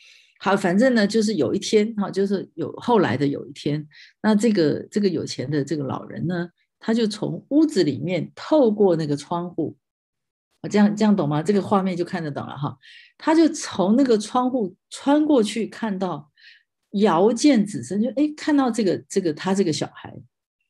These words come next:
好，他就遥见，所以是远远的看哦，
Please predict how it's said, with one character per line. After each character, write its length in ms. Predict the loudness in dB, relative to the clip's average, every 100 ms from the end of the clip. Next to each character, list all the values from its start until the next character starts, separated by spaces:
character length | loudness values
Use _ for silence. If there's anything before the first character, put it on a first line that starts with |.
| _ _ _ _ -10
好， 160 | -10
他 160 | -2 2
就 180 | 4 2 -4
遥 280 | -2 0 0
见， 240 | 2 0 2
所 100 | 2
以 80 |
是 140 | 2 0
远 280 | -4 -2 -2
远 200 | -2 -4
的 80 | -8
看 300 | -6 -6 -6
哦， 220 | -10